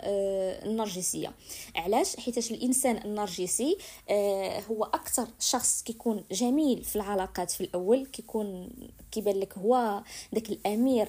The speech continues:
اللي غادي يجي وغادي ينقذك وغادي يعيشك واحد الحياه اللي هي كريمه وزوينه بزاف، فكيملى واحد الفراغ اللي كيكون عندك اللي نورمالمون انت خصك تملئيه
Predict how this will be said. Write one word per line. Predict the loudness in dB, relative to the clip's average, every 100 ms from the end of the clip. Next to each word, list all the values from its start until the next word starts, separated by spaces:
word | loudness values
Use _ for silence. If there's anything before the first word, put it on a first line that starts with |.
| -2
اللي | -4 -2
غادي | -2 0
يجي | -2 0
وغادي | -2 -2 -2
ينقذك | -6 -8 -4 -4 -2
وغادي | -2 -2
يعيشك | -2 -4 -6 -6
واحد | -6 -4
الحياه | -4 -4 -4 -4
اللي | -4 -2
هي | -4
كريمه | -2 0 0 0
وزوينه | -6 -6 -6 -6
بزاف، | -8 2 2 2 -6 -16 -16 -6
فكيملى | -2 0 0 0 0 2 4 4
واحد | 4 2 0
الفراغ | -2 0 2 2 0
اللي | -2 -4
كيكون | -4 -4 -2
عندك | -4 -6 -6
اللي | -2 0
نورمالمون | 0 -2 -2 -4 -4
انت | -6 -2 -2
خصك | -2 -4
تملئيه | -4 -2 -4 -6 -6